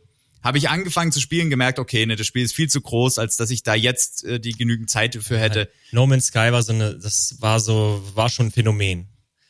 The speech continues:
Speaker 2: Weil
Speaker 1: Hast du's auch gespielt?
Speaker 2: Oh, ich hab,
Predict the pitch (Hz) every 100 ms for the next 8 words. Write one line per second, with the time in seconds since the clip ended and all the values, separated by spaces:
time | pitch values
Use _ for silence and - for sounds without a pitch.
0 | _ - 101 101 98 147 147 131 180 156
1 | - 117 180 - _ _ _ - 127 104
2 | 98 - 120 117 120